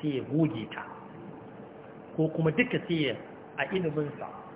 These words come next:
ya tabbata in ya baka waɗannan abubuwan ba za su zama maka alkhairi a duniya ba,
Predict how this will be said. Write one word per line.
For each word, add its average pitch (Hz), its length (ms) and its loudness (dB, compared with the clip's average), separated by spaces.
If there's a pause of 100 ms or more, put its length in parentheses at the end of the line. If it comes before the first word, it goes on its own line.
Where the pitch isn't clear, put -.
ya 165 220 6
tabbata 160 460 0
in 175 140 0
ya 180 80 4
baka 185 320 6
waɗannan 156 380 2
abubuwan 156 420 0
ba 135 80 0
za 156 200 6
su 127 60 -6
zama 139 140 2
maka 147 240 0
alkhairi 127 440 0
a 117 100 0
duniya 127 400 -2
ba, 151 140 6